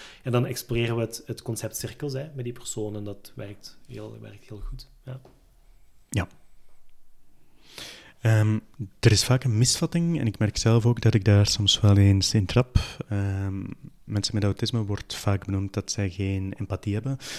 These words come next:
Speaker 2: maar het is eigenlijk, om het, er is vaak een gebrek aan inlevingsvermogen, wat een duidelijke nuance is,
Speaker 1: Ja.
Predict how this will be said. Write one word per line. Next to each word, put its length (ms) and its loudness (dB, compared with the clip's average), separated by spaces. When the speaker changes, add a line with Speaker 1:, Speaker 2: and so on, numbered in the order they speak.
Speaker 2:
maar 140 6
het 140 4
is 100 4
eigenlijk, 600 4
om 100 -2
het, 420 -6
er 120 2
is 260 2
vaak 200 4
een 60 0
gebrek 760 0
aan 160 -2
inlevingsvermogen, 1000 -2
wat 120 -2
een 200 -6
duidelijke 380 4
nuance 400 2
is, 80 2
Speaker 1:
Ja. 80 -2